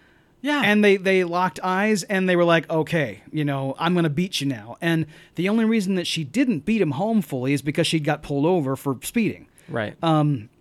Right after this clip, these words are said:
Speaker 2: and, yeah, she's in the kitchen and loving what's going on when she can hear Rooney telling him off. Um,
Speaker 1: And now she knows Rooney was the one in the house?
Speaker 2: Yeah.
Speaker 1: I guess 'cause she found his wallet?
Speaker 2: Yeah.
Speaker 1: Okay.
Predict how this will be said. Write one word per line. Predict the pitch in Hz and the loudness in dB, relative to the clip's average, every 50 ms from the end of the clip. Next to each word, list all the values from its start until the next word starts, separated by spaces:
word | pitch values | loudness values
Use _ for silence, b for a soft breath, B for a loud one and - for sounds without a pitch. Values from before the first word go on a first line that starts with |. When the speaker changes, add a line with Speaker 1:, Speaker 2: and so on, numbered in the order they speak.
| _ - | _ -2
Speaker 2:
and, | 202 214 214 208 - - - _ _ _ _ _ _ _ _ _ _ _ _ _ _ _ _ _ _ _ - | 0 0 0 -2 -4 -8 -14 _ _ _ _ _ _ _ _ _ _ _ _ _ _ _ _ _ _ _ -8
yeah, | - 160 208 226 233 170 - b b b | 0 2 4 4 4 2 0 b b b
she's | - - 233 214 | -2 0 2 2
in | 233 285 294 | 4 4 2
the | 277 | 2
kitchen | - - - 247 - - 196 180 - - | 2 0 0 -2 0 0 -2 -2 -2 -4
and | 190 180 160 151 | -4 -4 -2 0
loving | 147 147 147 156 165 190 214 247 240 190 175 147 120 110 101 98 - - _ | 0 0 0 2 2 2 2 2 2 2 0 -2 -2 -6 -12 -16 -18 -16 _
what's | - 160 156 - - | -4 -2 -2 -2 -2
going | - 170 156 147 139 | 0 0 0 0 0
on | 139 139 143 | 0 0 0
when | 151 151 | 0 0
she | 151 - 208 | 0 -2 -4
can | 196 180 | -2 -2
hear | 156 143 202 202 180 | 0 0 2 0 0
Rooney | 165 180 196 208 196 170 | 0 0 0 2 0 0
telling | 147 - 175 175 175 170 165 | -2 -2 -2 -2 0 0 0
him | 151 151 | 0 0
off. | 151 160 143 107 - - - - b b b b b b b b b b b | 0 -2 -2 -6 -10 -14 -20 -20 b b b b b b b b b b b
Um, | - 170 165 165 160 156 160 156 147 | -2 0 2 2 2 2 2 2 2
Speaker 1:
And | 185 208 | 2 4
now | 269 302 311 | 4 2 4
she | 285 - 277 226 | 2 0 0 -2
knows | 190 147 131 135 135 147 143 147 175 233 220 196 | -2 -4 -4 2 6 8 8 8 8 6 4 2
Rooney | 185 247 262 269 277 277 | 0 0 0 0 0 -2
was | 269 269 269 233 | 0 -2 -2 -2
the | 277 | -2
one | 269 269 269 | -2 -2 -2
in | 277 | -2
the | 269 233 | -4 -4
house? | 233 254 269 285 269 - - - | -4 -6 -6 -6 -8 -8 -6 -2
Speaker 2:
Yeah. | 147 151 151 170 214 | 0 0 2 2 4
Speaker 1:
I | - | 6
guess | 240 269 - | 6 6 6
'cause | - 262 - - | 4 2 0 0
she | - 185 | -2 0
found | - 214 214 208 | 2 2 4 2
his | 170 151 | 0 2
wallet? | 135 139 147 180 220 226 226 226 | 4 4 4 6 4 2 2 0
Speaker 2:
Yeah. | 135 156 202 196 139 - - - | 0 2 2 0 0 -4 -6 -4
Speaker 1:
Okay. | 156 143 - 104 - | -4 -4 -2 -4 -8